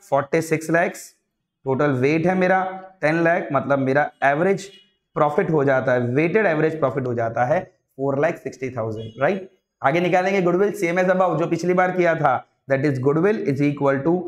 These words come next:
weighted average profit into years of purchases। Again मैंने कहा था years of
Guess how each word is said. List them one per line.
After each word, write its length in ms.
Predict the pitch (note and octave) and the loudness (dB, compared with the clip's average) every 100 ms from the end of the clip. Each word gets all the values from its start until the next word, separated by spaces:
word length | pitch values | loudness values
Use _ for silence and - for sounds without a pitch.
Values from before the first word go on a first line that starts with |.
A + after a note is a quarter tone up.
| - - C#3 | -10 -6 0
weighted 420 | F3 F#3 A3+ A3+ - | 0 2 0 0 0
average 400 | C#3 C#3 C#3+ C#3+ - | 0 2 0 -2 -2
profit 340 | C#3+ C#3+ G#3 G3 - C3+ | 0 2 0 -2 -2 -2
into 380 | C3 C3+ D3 C#3+ D3 | -2 0 0 0 0
years 400 | E3 F#3+ G3 F3 - | 2 2 2 0 0
of 200 | C#3+ E3 - C3+ | 0 0 -2 -4
purchases। 480 | B2 C3 B2+ B2 B2 - _ - | -2 -4 -2 -2 -6 -12 _ -2
Again 280 | D3+ F#3+ G#3 | 2 2 2
मैंने 300 | G3 F#3 F#3+ | 2 0 2
कहा 280 | F#3 D#3+ F3+ | 2 2 2
था 260 | F#3 F3+ | 2 0
years 360 | D3 D#3 E3+ D#3+ | 0 2 2 2
of 140 | E3+ | 0